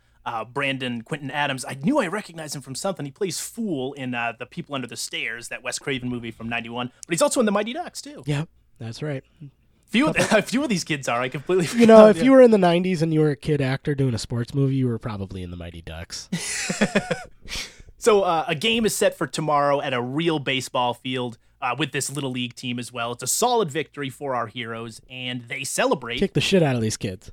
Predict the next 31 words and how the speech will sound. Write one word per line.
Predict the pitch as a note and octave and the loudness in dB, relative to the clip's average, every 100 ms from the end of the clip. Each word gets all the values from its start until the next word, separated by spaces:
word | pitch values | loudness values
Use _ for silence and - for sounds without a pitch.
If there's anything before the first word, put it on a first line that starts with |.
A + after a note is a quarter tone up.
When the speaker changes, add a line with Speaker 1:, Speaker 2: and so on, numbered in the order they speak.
| - | -12
Speaker 1:
Yeah, | A#2 D3+ | 0 2
they | C#3+ A2+ | 2 -4
do. | G#2+ G#2 G#2 _ _ _ _ | -8 -10 -12 _ _ _ _
And | C#3+ | 0
they | F3+ | 2
celebrate | A3+ A3 F#3 F#3 D#3+ | 4 2 2 0 2
by | D#3+ D3 D3+ D3+ _ _ | 2 2 0 -4 _ _
hitting | E3+ G#3+ | 0 2
the | A3+ | 2
fair | - A#3 C#4 G2+ - | 0 -4 -6 -12 -6
and, | D3+ D3 | -2 -2
uh, | C3 | -2
chomping | B2+ F#3+ F#3 F#3 | 0 0 0 0
on | E3 E3 | -2 -4
some | - | -8
chewing | C3+ - G3+ F3 C3+ | -4 -2 0 -2 -6
tobacco. | B2+ - - - - _ _ - | -10 -16 -20 -20 -20 _ _ 2
Speaker 2:
We | F3 | 10
talked | A#3 G#3 | 10 10
about | G3+ F#3 | 8 8
a | |
gross | E3 F3+ F3 | 10 12 10
scene | - E3+ | 8 0
last | D3 C#3+ D3+ - | 0 0 -2 -4
week, | A#2 A2 | -8 -6
and | C3 A#2 A#2+ B2 B2+ | -6 -4 -4 -6 -6
we | D3+ | -8
got | B2+ B2+ B2+ | -6 -8 -4
to | C#3+ C3 | -2 0
it | |
here. | B2+ A2+ | 0 -2